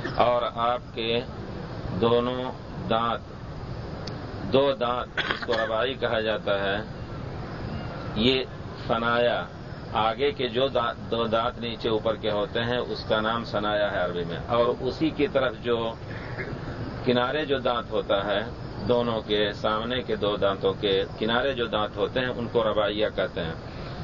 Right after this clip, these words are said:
نبی کریم صلی اللہ علیہ وسلم کے پر دشمنوں کا حملہ ہوا، اور کسی نے پتھر پھینکا، کسی نے، آ، نیزہ مارا۔ بہرحال اللہ کا شکر ہے کہ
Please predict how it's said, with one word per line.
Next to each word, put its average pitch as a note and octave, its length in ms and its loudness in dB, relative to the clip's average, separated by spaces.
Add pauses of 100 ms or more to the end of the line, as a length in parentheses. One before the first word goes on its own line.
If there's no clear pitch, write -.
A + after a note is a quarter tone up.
(480)
نبی C#3 280 4 (120)
کریم C#3 300 2
صلی B2+ 180 0
اللہ B2 320 2 (100)
علیہ A#2+ 260 0
وسلم A#2+ 520 0
کے A#2+ 80 4 (120)
پر A#2 160 2 (420)
دشمنوں A#2+ 400 2
کا A#2 200 -2
حملہ A2+ 260 2 (100)
ہوا، G2 220 2 (720)
اور C3 300 6 (420)
کسی B2+ 280 2
نے A#2+ 180 2
پتھر C3 340 0
پھینکا، A2 480 0 (220)
کسی A#2+ 300 0
نے، A#2 180 2 (1160)
آ، G#2+ 80 6 (720)
نیزہ B2+ 440 2
مارا۔ A2+ 320 0 (320)
بہرحال A2+ 560 2
اللہ A2+ 320 2
کا A2+ 100 0
شکر A#2 320 0
ہے A2 100 2
کہ A2+ 140 -8